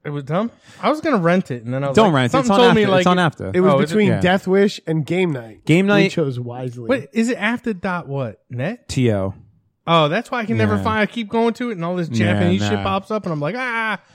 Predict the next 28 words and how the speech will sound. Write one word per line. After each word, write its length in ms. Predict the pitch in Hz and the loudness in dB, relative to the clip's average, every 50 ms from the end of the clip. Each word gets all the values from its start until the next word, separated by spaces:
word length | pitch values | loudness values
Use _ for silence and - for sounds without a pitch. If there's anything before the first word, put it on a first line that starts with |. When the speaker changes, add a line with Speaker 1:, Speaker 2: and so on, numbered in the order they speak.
| _ _ _ _ _ _ | _ _ _ _ _ _
Speaker 2:
Um, 540 | - 131 131 127 127 123 123 113 110 110 113 _ _ _ _ _ _ _ _ _ _ _ _ _ - | 0 2 4 4 4 4 2 2 0 -4 -8 _ _ _ _ _ _ _ _ _ _ _ _ _ -4
yeah, 160 | 156 165 202 185 | 2 2 2 4
it's, 360 | 156 190 190 190 - - - _ _ - | 4 2 2 0 0 -8 -12 _ _ -2
it's 280 | 170 185 - - - _ _ - | -2 -2 -2 -4 -14 _ _ -16
silly. 720 | - - - - 113 98 95 90 90 90 90 95 117 - | -14 -10 -4 -2 -2 0 0 -2 -2 -4 -4 -6 -6 -6
You 120 | - 139 131 | -4 -2 0
know, 120 | 113 98 98 | 0 0 -2
it's 120 | 104 - | -4 -4
a 80 | - 120 | -6 -8
silly, 500 | - - 107 98 98 92 87 85 87 85 _ - | -6 -4 -4 -2 -2 -2 -4 -6 -8 -8 _ -8
it's 140 | 110 104 - | -6 -2 0
one 120 | 151 143 | 0 0
of 60 | 131 | 2
these 140 | 117 107 92 | 2 0 0
movies 300 | 101 104 101 98 98 90 | 0 0 0 0 -2 -2
that 160 | 95 87 82 | -4 -8 -8
shouldn't 260 | - - - 101 98 82 | -10 -8 -6 -6 -6 -4
be 80 | 87 85 | -4 -4
a 60 | 87 | -4
movie. 300 | 90 90 90 90 87 87 | -4 -4 -4 -4 -2 -4
It 20 | 87 | -4
would 240 | 87 90 92 90 - | -4 -4 -6 -8 -6
be, 60 | - | -6
like, 200 | 92 92 87 85 | -6 -6 -6 -6
better 300 | 87 92 90 90 90 87 | -4 -4 -2 -2 -2 -2
to 80 | 85 87 | -4 -6
be 180 | 82 87 87 85 | -6 -6 -6 -4
a, 100 | 82 - | -6 -6